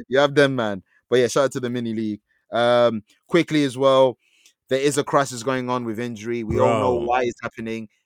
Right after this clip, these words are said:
Speaker 1: It's due to the amount of football that is being played. Every team got a mini injury crisis.
Speaker 2: No, no, everyone, bro.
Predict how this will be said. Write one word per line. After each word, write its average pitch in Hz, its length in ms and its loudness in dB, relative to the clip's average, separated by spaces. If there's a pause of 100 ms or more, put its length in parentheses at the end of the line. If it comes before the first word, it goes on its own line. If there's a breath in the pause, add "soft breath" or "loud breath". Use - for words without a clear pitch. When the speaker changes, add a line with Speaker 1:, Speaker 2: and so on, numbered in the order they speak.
(120)
Speaker 1:
It's 101 200 -14
due 127 300 -8
to 107 140 -16
the 110 100 -10
amount 113 380 -8
of 110 100 -12
football 120 320 -10
that 107 120 -6
is 98 120 -12
being 113 380 -10
played. 113 400 -6 (340)
Every 156 300 -4
team 147 340 -10
got 127 180 -6
a - 20 -10
mini 127 400 -8
injury 113 340 -10
crisis. 113 560 -12
Speaker 2:
No, 131 120 -4
no, 120 80 -6
everyone, 117 580 -2
bro. 120 300 -6